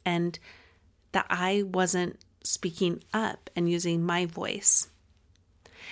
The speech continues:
And so as part of my decision to continue with the podcast, I also decided to do it differently. And for me, that meant throwing what felt like the biggest Hail Mary I had ever thrown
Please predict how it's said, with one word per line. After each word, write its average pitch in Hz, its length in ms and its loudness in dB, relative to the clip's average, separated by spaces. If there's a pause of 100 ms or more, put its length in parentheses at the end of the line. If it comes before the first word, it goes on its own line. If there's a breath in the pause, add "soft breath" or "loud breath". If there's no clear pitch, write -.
(240 loud breath)
And 220 180 4
so 269 360 4
as - 240 4
part - 560 -4
of 196 240 4
my 175 240 2
decision 175 720 -2 (100)
to 180 460 2
continue 175 380 -2
with 170 80 -6
the 185 60 -4
podcast, - 600 -2
I - 100 -4
also 185 380 0
decided 170 560 0
to 180 100 -4
do 165 160 -4
it - 240 -8
differently. - 600 -4 (560 loud breath)
And 202 140 0
for 202 140 6
me, 247 300 4
that 214 240 0
meant 180 540 -2 (440 soft breath)
throwing 202 380 8
what 185 240 -2
felt 175 140 2
like 165 180 -4
the 180 120 -4
biggest 180 560 0
Hail 208 280 -2
Mary 175 480 0
I 170 120 -2
had 170 180 -6
ever 175 280 -2
thrown 185 520 0